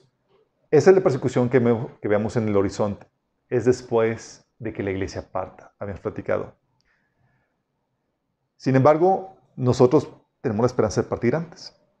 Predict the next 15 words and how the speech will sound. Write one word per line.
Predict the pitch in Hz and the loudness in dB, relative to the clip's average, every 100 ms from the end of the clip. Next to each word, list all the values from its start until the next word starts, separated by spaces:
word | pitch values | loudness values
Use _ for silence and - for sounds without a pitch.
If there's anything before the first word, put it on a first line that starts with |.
| _ _ _ - | _ _ _ -12
Y | 120 | -2
hemos | 120 | 2
dicho | 131 127 131 | 2 4 4
que | 127 | 4
el | 113 | 4
periodo | 131 135 190 208 214 - | 4 8 10 8 6 2
antes | 156 175 165 - 185 - - | 2 2 2 4 4 4 -14
o | - 131 | -8 -8
previo | - 147 151 151 165 165 | 0 4 6 6 4 4
del | 127 123 | 4 2
rapto, | 113 135 135 156 | 6 4 4 -6
¿cómo | - 139 143 | -2 -2 0
se | 147 | 2
le | 120 | 4
llama? | 120 127 90 - | 4 4 0 -6